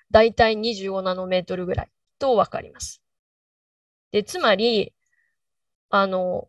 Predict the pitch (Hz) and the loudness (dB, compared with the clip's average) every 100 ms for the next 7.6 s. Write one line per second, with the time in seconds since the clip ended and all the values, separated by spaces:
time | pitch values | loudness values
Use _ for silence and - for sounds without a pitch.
0 | _ - 339 403 - 440 294 196 226 226 | _ -8 -2 -2 2 2 2 -2 -2 -2
1 | 226 214 - _ _ _ - - 262 285 | -2 -4 -8 _ _ _ -10 -2 -2 0
2 | 285 262 247 240 - _ _ - - - | 4 6 6 2 -2 _ _ 2 4 6
3 | 269 269 208 180 170 165 175 180 180 - | 2 2 -6 -10 -10 -10 -10 -4 -2 -4
4 | - 233 339 381 202 196 180 339 - - | 2 2 4 2 0 -2 4 2 2 -2
5 | 190 190 226 208 160 - - 262 _ _ | -2 0 -4 -4 -4 -6 -6 -16 _ _
6 | _ _ _ - 320 254 233 226 190 - | _ _ _ -8 -6 0 2 4 2 -6
7 | _ _ _ _ - | _ _ _ _ -10